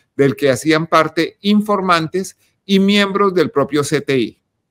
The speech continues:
La misión de estos hombres era infiltrar organizaciones criminales para conocer sus procedimientos y desarticularlas. En desarrollo de la misión encubierta y altamente peligrosa,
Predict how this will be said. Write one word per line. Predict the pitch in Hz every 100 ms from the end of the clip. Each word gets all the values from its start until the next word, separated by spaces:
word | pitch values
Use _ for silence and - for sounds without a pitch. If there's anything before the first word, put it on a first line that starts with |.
| _ _ -
La | 127
misión | 135 123 185 196
de | 196
estos | 208 202
hombres | 180 139 156 156 _
era | 156 160
infiltrar | 165 165 135 135
organizaciones | 156 156 135 113 135 135 139
criminales | - 180 180 175 151 139 156
para | - 139 131
conocer | 131 123 127 127
sus | 160 151
procedimientos | 151 135 127 117 120 131 131 156 143 -
y | 160 143
desarticularlas. | 131 120 - - 120 127 117 - - - _ _ _ _ _ _ _ -
En | 160 160
desarrollo | 170 160 156 180 190 214
de | 196
la | 139
misión | 127 143 143
encubierta | 170 170 131 131 131 - 143 - -
y | 147
altamente | 156 156 170 170 165 175
peligrosa, | 165 160 151 131 117 139